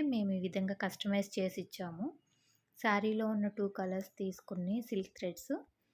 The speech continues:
తర్వాతేమో అందులో గోల్డ్ జరీ లేదు, సిల్వర్ జరీనే ఉంది. అందుకని సిల్వర్ కలర్‌లో ఫ్లవర్ తీసుకొని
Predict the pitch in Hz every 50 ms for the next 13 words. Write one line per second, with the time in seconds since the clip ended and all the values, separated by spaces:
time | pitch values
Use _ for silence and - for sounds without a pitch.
0 | _ _ _ _ _ _ - 226 220 214 202 208 208 208 - 214 214 214 254 269
1 | 262 247 233 208 196 196 208 202 214 214 190 - 208 208 214 214 202 220 214 202
2 | 202 196 190 180 175 170 170 226 254 - - 214 196 185 190 190 185 - 196 180
3 | 175 180 175 190 180 170 165 160 170 196 226 220 202 190 190 190 - 196 190 208
4 | 208 - 214 185 180 185 196 - - 208 196 185 190 185 185 185 185 180 185 -
5 | 185 175 170 175 180 - - 196 196 175 - - - 180 180 254